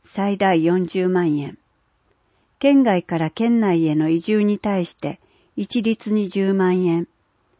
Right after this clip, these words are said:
合計五十万円。子育て世帯、米印一の空き家活用の場合。米印一。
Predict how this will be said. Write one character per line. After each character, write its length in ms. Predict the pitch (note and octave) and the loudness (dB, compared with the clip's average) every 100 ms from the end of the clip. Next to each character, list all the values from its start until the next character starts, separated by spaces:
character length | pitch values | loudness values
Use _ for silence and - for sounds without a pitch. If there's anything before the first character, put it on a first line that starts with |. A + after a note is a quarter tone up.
| _ _ G#3 | _ _ -2
合 240 | A3 G#3+ | 0 0
計 400 | - G#3 G3+ - | 0 2 2 0
五 160 | - F3+ | -2 -2
十 260 | G#3+ G#3+ | 0 0
万 300 | G#3 G#3 F#3 | 2 2 2
円。 240 | D3 C#3 - _ _ _ _ _ _ _ _ _ _ _ _ _ _ _ _ _ | 2 -2 -10 _ _ _ _ _ _ _ _ _ _ _ _ _ _ _ _ _
子 100 | G#3 | -8
育 300 | G3 C4 B3+ | -2 0 0
て 100 | C4 | 0
世 220 | B3 B3 - | -2 -4 -4
帯、 240 | F3+ C#3+ - _ _ _ - | -6 -6 -10 _ _ _ -8
米 280 | G#3+ A#3 | -2 -2
印 460 | A3+ B3+ B3 - D#3+ | -2 -2 -4 -4 -6
一 380 | D#3 - F3 - _ _ _ - | -6 -6 -6 -6 _ _ _ -6
の 240 | G3+ - - _ _ | -4 -4 -10 _ _
空 120 | G3 A3 | -6 -4
き 160 | C4+ | -2
家 120 | A#3+ D#3 | -2 -2
活 380 | F3+ E3+ - | -8 -10 -6
用 200 | G3+ F#3+ | -2 0
の 160 | F#3 F3+ | 0 0
場 280 | E3+ E3 D#3+ | -2 -4 -4
合。 180 | D#3+ - _ _ _ _ _ _ _ _ _ _ _ - | -6 -10 _ _ _ _ _ _ _ _ _ _ _ -8
米 300 | G#3+ A#3 A#3 | -2 -2 -2
印 440 | A#3+ A#3+ - D#3+ | -4 -4 -4 -6
一。 360 | D#3 - E3+ | -6 -8 -8